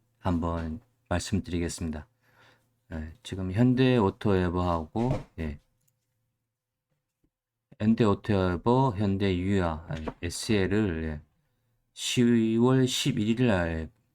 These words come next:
말씀드렸고요. 그리고 지금 지난주에는 이제 그 현대오토에버만 말씀드리고, 그리고, 예, 현대유아하고 에스엘은 말씀을 안 드렸는데요.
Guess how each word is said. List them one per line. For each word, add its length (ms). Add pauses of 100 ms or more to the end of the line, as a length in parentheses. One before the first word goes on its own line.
말씀드렸고요. 1040 (320)
그리고 300
지금 720 (800)
지난주에는 1000
이제 400
그 540
현대오토에버만 1600
말씀드리고, 880 (640)
그리고, 560
예, 140 (1040)
현대유아하고 800
에스엘은 500
말씀을 420
안 140
드렸는데요. 600